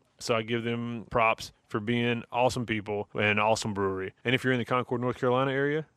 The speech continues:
check 'em out at three twenty-nine McGill Avenue, Cabarrus Brewing Company. Also, check out eighteen twenty Apparel,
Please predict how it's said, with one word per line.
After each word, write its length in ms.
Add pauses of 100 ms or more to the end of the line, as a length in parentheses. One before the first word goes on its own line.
check 140
'em 80
out 100
at 80
three 140
twenty-nine 560
McGill 320
Avenue, 340
Cabarrus 560
Brewing 360
Company. 340 (260)
Also, 300
check 240
out 260 (280)
eighteen 380
twenty 260
Apparel, 560